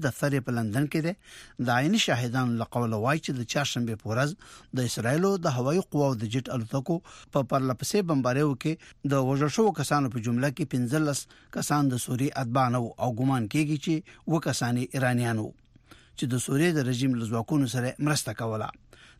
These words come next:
د دغه مؤسسې مسؤل رانی عبدالرحمن د پنجشنبې په ورځ د ای پی خبري اژانس ته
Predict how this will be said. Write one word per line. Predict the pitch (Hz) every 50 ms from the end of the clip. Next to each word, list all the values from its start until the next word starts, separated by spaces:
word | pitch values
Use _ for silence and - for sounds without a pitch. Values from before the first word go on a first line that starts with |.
| - 180
د | 165 160 208
دغه | 214 208 202 208 - - 151
مؤسسې | 139 135 123 120 120 - - 175 156 135 127
مسؤل | 127 - 175 170 175 151 135 131
رانی | 127 131 147 180 196 170 131
عبدالرحمن | 110 127 117 113 107 95 113 131 147 156 160 190 - - - - - - - 135
د | 131 117 - 175
پنجشنبې | 190 185 - - 143 135 131 123 -
په | - 135
ورځ | 131 143 135 123 - 135 120
د | 127 120 120
ای | - -
پی | 196 - 156
خبري | 127 123 131 127 123 113 110
اژانس | 107 143 151 143 - - 160
ته | 180